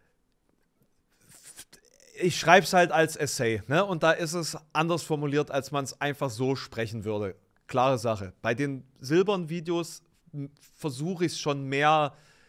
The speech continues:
wort-, wörtlich auszudrücken. Wie findet ihr das bei dem Video?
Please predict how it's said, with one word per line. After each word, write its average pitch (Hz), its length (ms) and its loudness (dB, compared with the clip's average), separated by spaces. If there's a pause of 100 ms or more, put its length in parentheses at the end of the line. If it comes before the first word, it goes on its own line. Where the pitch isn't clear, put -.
(240)
wort-, 143 420 -2 (220)
wörtlich 147 400 0
auszudrücken. 117 680 -2
Wie 151 100 -4
findet 202 380 -2
ihr 170 80 0
das 151 200 -4
bei 139 140 0
dem 139 320 -2
Video? 107 400 -6